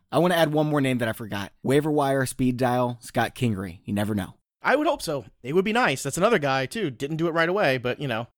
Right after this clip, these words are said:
Speaker 1: All right, do you have one more name for us that you're really excited about, Joe?
Speaker 2: Another guy for me is Keston Hiura of the Brewers, because that's a guy that he just does nothing but hit.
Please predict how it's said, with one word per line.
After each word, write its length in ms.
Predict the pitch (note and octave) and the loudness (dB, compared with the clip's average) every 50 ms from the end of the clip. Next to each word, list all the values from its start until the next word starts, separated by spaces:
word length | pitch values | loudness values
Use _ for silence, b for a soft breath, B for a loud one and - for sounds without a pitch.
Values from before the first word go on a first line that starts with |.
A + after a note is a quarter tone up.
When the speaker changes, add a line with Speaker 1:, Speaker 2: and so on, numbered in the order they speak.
| _ _ _ _ | _ _ _ _
Speaker 1:
All 80 | - A2 | -4 -2
right, 140 | A2+ A2 G#2 | -2 -2 0
do 80 | A#2 | 0
you 20 | C#3+ | 0
have 100 | D3 C#3 | 2 2
one 220 | D3 D#3 D#3 E3 | 2 2 2 2
more 140 | D#3+ D#3 D#3 | 2 2 2
name 240 | D3 C#3+ D3 D3 D3 | 2 2 2 0 -2
for 160 | - D3 D3 | -2 -2 -2
us 80 | C#3+ - | -2 -2
that 80 | C#3+ | -4
you're 100 | C3+ C#3 | -2 0
really 160 | C#3 C#3+ C#3 | 0 0 0
excited 240 | C#3 C3+ - D3 C#3 | 0 0 0 -2 0
about, 220 | C#3 C3+ D3 C3+ B2+ | 0 0 -2 -2 -2
Joe? 200 | C#3 D3 D3+ D3+ _ _ _ - | -2 -4 -4 -6 _ _ _ -4
Speaker 2:
Another 240 | D#3+ F#3+ A#3+ C4+ | 0 2 2 2
guy 160 | C#4 C#4 C4 A3 | 4 2 2 2
for 120 | - F#3 | 2 0
me 180 | E3+ F3 F3+ D#3+ | -2 0 0 0
is 120 | D3 - | 0 0
Keston 340 | - - D3 C#3+ - D#3+ C#3 | -2 -4 -6 -6 -6 -6 -6
Hiura 280 | C3+ D3+ E3 F#3 G3+ | -6 -4 -4 -4 -4
of 240 | - - C3 B2 A#2 | -2 -2 -4 -4 -4
the 180 | A#2+ B2 A#2 A#2+ | -6 -6 -6 -6
Brewers, 400 | G2+ C3+ D#3 F#3 G#3+ B3+ B3 - | -4 -2 0 0 0 0 -2 -6
because 400 | - D3 - D3+ C#3+ C3+ A#2 A#2+ | -8 -6 -4 -4 -4 -4 -6 -8
that's 340 | - C3+ D3 F#3 A3+ A#3+ - | -8 -4 -2 -2 -2 -2 -2
a 40 | |
guy 200 | C#4 C4+ C4+ C4+ G#3+ | 0 2 4 4 4
that 260 | F3+ E3 C#3 - - _ | 4 2 0 0 -4 _
he 120 | - G3+ | -10 -6
just 160 | F#3 B3+ A#3+ | -4 -2 0
does 180 | - B3+ A3+ D#3+ | 2 0 0 2
nothing 240 | D#3+ F#3 F#3 - G#3 | 0 -2 -2 -2 -4
but 140 | D#3 - - | -4 -6 -6
hit. 340 | - - B2 E2+ - - | -8 -10 -10 -12 -12 -18